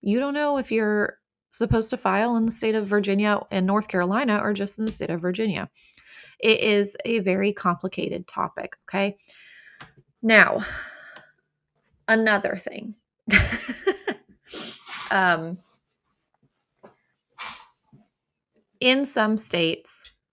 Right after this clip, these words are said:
digital products are also charged sales tax. So if you have a digital course that people buy, you might have to charge sales tax. If you sell ebooks, you might have to charge sales tax. If you sell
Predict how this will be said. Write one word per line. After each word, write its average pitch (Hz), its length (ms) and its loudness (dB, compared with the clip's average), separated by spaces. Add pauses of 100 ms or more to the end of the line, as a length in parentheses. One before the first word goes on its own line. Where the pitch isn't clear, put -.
(420)
digital 185 400 4
products - 480 -2
are - 140 0
also - 280 0
charged - 320 -6
sales - 260 -6
tax. - 340 -8
So 180 280 -2 (560)
if 185 160 -2
you 196 220 4
have 180 320 4
a 165 220 2
digital 170 400 -2
course 165 480 -2
that - 180 -6
people 214 240 -2
buy, 214 320 2 (200)
you 190 100 -2
might 165 160 -2
have 180 120 -6
to - 80 -8
charge 220 220 -2
sales 302 240 0
tax. - 260 -6
If - 140 -8
you 190 80 2
sell 233 240 -2
ebooks, - 480 -4
you 208 80 0
might - 140 -6
have 202 100 -12
to - 60 -12
charge 220 280 -4
sales 277 280 -2
tax. - 340 -6
If - 200 -8
you 202 140 2
sell 202 540 0